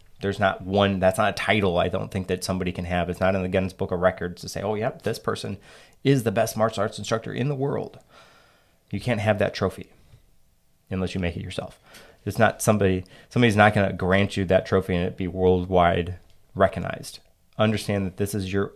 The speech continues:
own version of this for yourself. You make this quality list, and then you try to live up to those standards. And then as you be-, reach those,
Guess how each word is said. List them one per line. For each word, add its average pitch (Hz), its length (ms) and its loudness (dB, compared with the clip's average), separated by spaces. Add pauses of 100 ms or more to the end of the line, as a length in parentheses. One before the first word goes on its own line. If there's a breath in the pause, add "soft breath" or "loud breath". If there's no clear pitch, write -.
own 104 540 0 (1500 soft breath)
version 98 640 2
of 90 260 -2
this 90 220 -4
for - 180 -6
yourself. 104 680 -4 (140)
You 117 360 0
make 113 280 4
this 107 300 0 (380 soft breath)
quality 107 460 6
list, 90 400 -2
and 107 160 0
then 110 140 2
you 127 200 2
try 120 220 2
to 113 80 4
live 104 300 4
up 107 200 4
to 107 100 -2
those 104 260 0
standards. 104 540 -4
And 98 160 -2
then 98 100 2
as 101 280 2
you 107 120 2
be-, 110 320 -2
reach - 280 -2
those, 98 360 -4